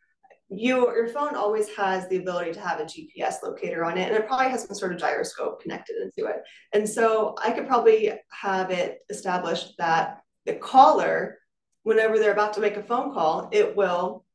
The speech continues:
determine if they are standing or sitting. It can determine if the orientation of the phone is facing downward, maybe in a pocket. And it can determine if it's connected to Bluetooth, maybe they're on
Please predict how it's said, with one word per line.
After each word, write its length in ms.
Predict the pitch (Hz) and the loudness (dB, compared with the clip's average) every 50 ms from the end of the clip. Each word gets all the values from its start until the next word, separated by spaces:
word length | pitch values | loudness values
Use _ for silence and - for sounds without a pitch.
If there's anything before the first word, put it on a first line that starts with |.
| _ _ _ _ _ _ _ _ _ _ - | _ _ _ _ _ _ _ _ _ _ -8
determine 440 | 233 - - 233 233 240 247 247 233 | -8 -2 0 2 2 2 2 0 0
if 200 | - 196 196 - | 0 0 0 2
they 100 | 208 202 | 2 2
are 100 | 185 190 | 2 2
standing 440 | - - 202 185 185 185 202 208 220 | 0 -2 -2 -2 0 0 0 0 0
or 80 | 233 | -2
sitting. 480 | 233 - - - 196 196 208 226 - - - _ _ _ _ _ _ _ _ _ _ _ _ | -4 -6 -6 -8 -6 -6 -8 -8 -10 -12 -18 _ _ _ _ _ _ _ _ _ _ _ _
It 140 | - 208 208 | 0 0 0
can 140 | - 226 220 | 0 -2 -4
determine 580 | 214 208 - 233 214 214 208 208 202 202 - - 208 | -4 -4 -2 0 2 2 4 2 2 0 -2 0 2
if 340 | 208 196 190 190 196 190 - - _ _ _ _ _ 214 | 2 4 4 2 0 -4 -12 -20 _ _ _ _ _ -4
the 260 | - 202 196 185 - 208 | 0 0 2 2 2 2
orientation 500 | 214 220 214 220 220 208 202 220 233 220 | 0 0 0 0 0 0 0 0 0 0
of 60 | 214 | 0
the 100 | 208 208 | 0 0
phone 240 | - 196 190 190 185 | 0 -2 -4 -2 -4
is 120 | 180 - | -4 -6
facing 320 | - 185 170 - 196 185 | -6 -6 -6 -4 -4 -4
downward, 420 | 180 180 170 170 180 180 208 202 202 | -2 -2 -2 0 0 2 2 2 2
maybe 260 | 190 185 180 185 190 | 0 0 0 0 0
in 80 | 185 175 | 0 -2
a 120 | 165 - | -4 -6
pocket. 480 | - - - - 180 220 247 - - - _ _ _ - - - _ _ _ _ _ _ _ _ - | -8 -10 -8 -4 -2 -2 -2 -2 -4 -10 _ _ _ -20 -20 -20 _ _ _ _ _ _ _ _ 0
And 300 | 214 208 208 208 208 - | 2 4 4 4 4 2
it 120 | - 202 214 | 0 -2 -4
can 100 | 208 190 | -6 -6
determine 320 | 196 - 226 214 208 202 | -2 0 2 2 4 4
if 120 | 202 - | 2 2
it's 140 | 196 185 - | -2 -4 -6
connected 460 | - 214 196 170 - - 190 185 180 - | -4 -2 -2 -2 -2 -2 -4 -4 -4 -4
to 80 | - | -4
Bluetooth, 560 | - - 185 185 185 180 - 185 175 170 175 - | -2 2 4 4 4 4 0 -4 -6 -6 -6 -4
maybe 280 | 185 180 175 185 185 180 | -4 -2 2 2 2 2
they're 400 | 185 170 170 165 156 143 - - | 2 0 0 0 0 0 -2 -4
on 280 | 180 185 160 - - - | -4 -4 -4 -4 -6 -10